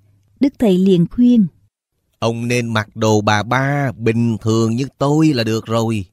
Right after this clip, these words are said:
Speaker 2: Ông nên biết, mặc bộ đồ già là phải xét. Mình có được cái hạnh đức trang nghiêm hay chăng? Có người hỏi đạo lý, ông có giảng dạy thông suốt như thầy hay không?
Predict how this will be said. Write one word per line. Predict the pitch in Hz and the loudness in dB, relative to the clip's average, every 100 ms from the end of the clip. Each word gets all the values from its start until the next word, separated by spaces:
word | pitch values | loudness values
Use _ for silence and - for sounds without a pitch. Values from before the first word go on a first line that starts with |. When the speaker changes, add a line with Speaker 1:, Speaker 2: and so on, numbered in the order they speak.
| _ _ _ _ _ _ _ _ - | _ _ _ _ _ _ _ _ -8
Speaker 2:
Ông | 113 117 | -4 -2
nên | 113 110 | -2 -2
biết, | 139 160 _ _ _ _ _ _ _ _ - | -2 -2 _ _ _ _ _ _ _ _ -4
mặc | 120 220 | -4 -2
bộ | 113 120 | -4 0
đồ | 117 113 | 0 -2
già | 101 113 110 107 101 90 _ _ | -2 -4 -2 -2 -6 -10 _ _
là | 104 107 107 104 92 - | -8 -2 0 0 -2 -4
phải | 101 117 | -4 -4
xét. | - 127 143 160 _ _ _ _ _ _ _ - | -4 -4 -4 -6 _ _ _ _ _ _ _ -4
Mình | 123 123 120 110 | 0 2 0 0
có | 160 | -2
được | 180 120 - | 0 -4 -4
cái | 190 | -6
hạnh | 117 107 117 | -2 -4 -2
đức | 175 220 - | -6 -6 -4
trang | 143 147 | -2 -2
nghiêm | 143 143 | -2 -2
hay | 135 143 | -4 -6
chăng? | 151 147 156 _ _ _ _ _ _ _ _ _ - | -6 -6 -8 _ _ _ _ _ _ _ _ _ -4
Có | 214 | -2
người | 156 123 117 | 0 0 0
hỏi | 104 107 143 | 0 -2 0
đạo | 120 101 117 | 0 0 0
lý, | 127 165 - _ _ _ _ | -2 -4 -6 _ _ _ _
ông | 143 143 | -6 -2
có | 190 | -2
giảng | 123 110 196 | -2 -2 -2
dạy | 117 107 | -2 -2
thông | 131 135 131 | -2 -2 -4
suốt | - 175 214 254 | -6 -4 -2 -2
như | 165 165 | -4 -4
thầy | 117 107 | -2 -2
hay | 120 | -2
không? | 135 147 147 | -6 -6 -6